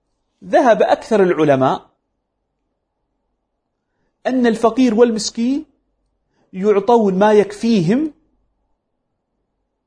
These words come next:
لمدة سنة، إن تيسر هذا طبعا، يعني.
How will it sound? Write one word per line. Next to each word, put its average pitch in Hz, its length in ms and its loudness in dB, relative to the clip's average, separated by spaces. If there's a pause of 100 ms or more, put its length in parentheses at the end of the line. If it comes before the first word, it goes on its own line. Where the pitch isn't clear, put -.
(560)
لمدة 262 580 -2
سنة، - 280 -4 (1600)
إن 147 60 -12
تيسر 214 360 2
هذا 202 300 0
طبعا، 180 260 0
يعني. 87 260 -14